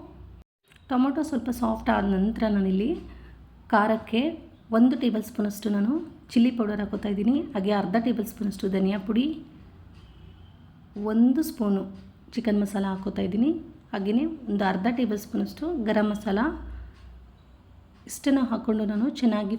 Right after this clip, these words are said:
ಫ್ರೈ ಮಾಡ್ಕೋತಾ ಇದ್ದೀನಿ. ಈ ಮಸಾಲೆ ಎಲ್ಲ ನಮಗೆ ಹಸಿ ವಾಸನೆ ಹೋಗಬೇಕು, ಅಲ್ಲಿವರೆಗೂ ನೀಟಾಗಿ ಫ್ರೈ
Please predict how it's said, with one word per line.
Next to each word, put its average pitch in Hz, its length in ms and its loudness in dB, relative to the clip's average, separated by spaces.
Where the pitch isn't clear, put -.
ಫ್ರೈ 196 100 0
ಮಾಡ್ಕೋತಾ 190 400 -2
ಇದ್ದೀನಿ. 196 260 0
ಈ 208 140 0
ಮಸಾಲೆ 233 460 0
ಎಲ್ಲ 208 180 -4
ನಮಗೆ 196 260 0
ಹಸಿ 190 300 -4
ವಾಸನೆ 196 320 -4
ಹೋಗಬೇಕು, 185 560 -2
ಅಲ್ಲಿವರೆಗೂ 196 580 -2
ನೀಟಾಗಿ 247 540 2
ಫ್ರೈ 214 120 0